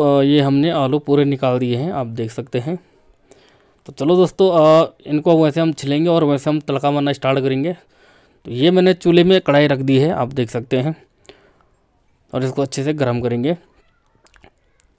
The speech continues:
और इसमें डालेंगे सरसों का तेल। तो दोस्तों, आ,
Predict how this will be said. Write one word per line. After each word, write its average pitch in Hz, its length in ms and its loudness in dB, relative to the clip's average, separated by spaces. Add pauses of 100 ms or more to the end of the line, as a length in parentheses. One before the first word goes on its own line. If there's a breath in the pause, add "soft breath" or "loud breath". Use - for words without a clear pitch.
(300)
और 127 100 -4
इसमें 135 220 -4
डालेंगे 143 300 2
सरसों 131 340 -6
का 123 100 -2
तेल। 110 240 -6 (1400 loud breath)
तो 135 60 -6
दोस्तों, 156 400 2
आ, 165 280 6